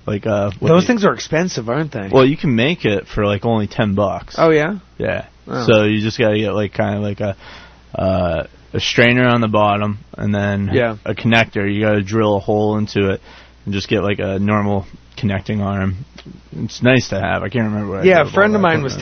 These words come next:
Speaker 2: telling me about, uh, uh, the, a, a brewing kit, and it's only, like, eighty-nine dollars, and it's something that I think I can fit in my room.
Speaker 1: Oh, sure.
Speaker 2: In my, in my house. Sorry, I, I, maybe it's the lack of food, but where would you put this A B V wise?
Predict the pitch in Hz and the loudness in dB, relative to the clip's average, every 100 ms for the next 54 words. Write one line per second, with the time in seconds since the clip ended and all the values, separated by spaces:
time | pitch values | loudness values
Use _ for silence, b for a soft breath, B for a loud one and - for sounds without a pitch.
0 | 170 165 165 160 143 147 143 139 147 123 | 2 2 0 0 2 4 2 2 0 2
1 | 113 107 92 b b b 117 113 110 98 | 2 -2 -8 b b b -4 0 0 -2
2 | 117 123 117 104 120 120 110 123 139 160 | -4 -2 -2 -4 -4 -4 -4 -4 2 6
3 | 190 175 123 110 - 113 110 - _ 123 | 6 4 -2 -10 -6 -4 -6 -10 _ -10
4 | 123 120 143 139 131 123 113 127 127 123 | -8 -4 -2 0 0 -2 -2 -2 -2 -2
5 | 120 120 123 131 117 107 107 - 101 110 | -2 2 2 2 0 -4 -6 -8 -8 -8
6 | 110 - 127 127 123 113 107 123 107 104 | -6 -4 -2 -2 -2 -2 -2 -4 -4 -8
7 | 95 - - 110 107 117 107 - b b | -10 -6 -6 -4 -4 -4 -4 -10 b b
8 | b - 120 - 131 113 117 117 110 113 | b 2 2 0 -4 -4 -4 -2 -2 -2
9 | 123 110 139 131 - - 165 139 156 147 | -4 0 2 0 0 2 4 4 2 0
10 | 156 151 165 175 196 185 175 180 170 143 | -4 -2 2 6 4 4 4 4 4 -4
11 | - 175 160 127 135 120 139 147 180 196 | 4 6 6 2 -4 -4 -6 0 2 4
12 | 208 180 - 196 156 131 131 151 139 135 | 2 -2 -2 -2 -2 -2 0 0 2 -2
13 | 123 135 135 113 101 101 - | 0 0 2 0 -2 -6 -10